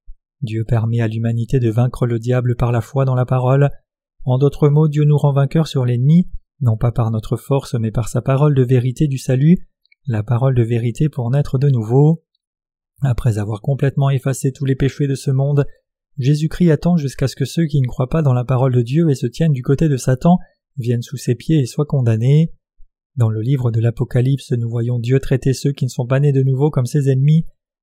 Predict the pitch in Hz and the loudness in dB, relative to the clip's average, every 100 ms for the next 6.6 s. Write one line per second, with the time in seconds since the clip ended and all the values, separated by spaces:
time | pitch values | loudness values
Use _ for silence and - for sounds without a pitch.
0 | - 117 110 110 127 127 - 120 123 131 | -6 -4 -2 -2 -2 -4 -2 -2 0 -2
1 | 135 117 131 120 123 117 131 131 123 - | -4 -6 -6 -4 -2 0 0 0 -4 -4
2 | 127 151 147 160 143 135 160 131 123 127 | -4 -2 -2 0 0 0 0 2 0 0
3 | 156 135 117 131 147 156 - - 127 - | 0 0 0 0 0 -2 -6 -4 -2 2
4 | 160 - - _ - - _ - 123 107 | 0 0 -8 _ -20 -20 _ -4 -4 -2
5 | 113 - 117 127 120 113 110 117 117 120 | -4 -6 -2 -2 0 -2 -2 -2 -2 0
6 | 120 120 120 - 147 | 0 0 -4 -2 -2